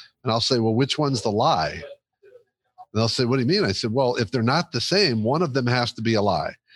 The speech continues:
Because other, and, and, you know, only a very small percentage of people can even pretend to play that game. And that's what you said is such a great example. There's a concept that I offer to, to leaders and companies that they're terrified of, but it's so easy and simple,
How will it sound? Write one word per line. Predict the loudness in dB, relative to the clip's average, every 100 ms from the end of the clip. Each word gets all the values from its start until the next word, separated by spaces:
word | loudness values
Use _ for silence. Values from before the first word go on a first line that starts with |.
| -20 -20 -20 _ -8
Because | -2 0 0
other, | 0 0 0
and, | 0 0
and, | 0 0 -2
you | -2
know, | 0 0 -2
only | -2 0 0
a |
very | 0 0 0 -2
small | -2 -2
percentage | 0 0 0 0 0
of | -2
people | 0 0 -2
can | -2 0
even | 0 0
pretend | -2 -4 -2 0 0
to | -2
play | 0 0
that | 2 0 0
game. | 0 0
And | 0 0
that's | 0 -2 -10 _
what | -2 0
you | 2
said | 2 2
is | 2
such | -2 -2
a |
great | -2 0 2
example. | 0 2 0 0 -6 -6 -12 -20 -20 _ _
There's | -2 0 0
a |
concept | -2 -2 0 0 -2 0
that | 0
I | 2
offer | 2 0 -2
to, | -2 -2 -2
to | -2
leaders | 2 2 2 0
and | -2 0
companies | 0 0 2 2 0 -8 _ -20 _ _ -6
that | -4 0
they're | 0
terrified | 0 -2 0 0 0 0 2 2
of, | 0 -2
but | -2 0
it's | 0
so | 0 0 0
easy | 0 0 0 0
and | 0 2
simple, | 0 0 0 -2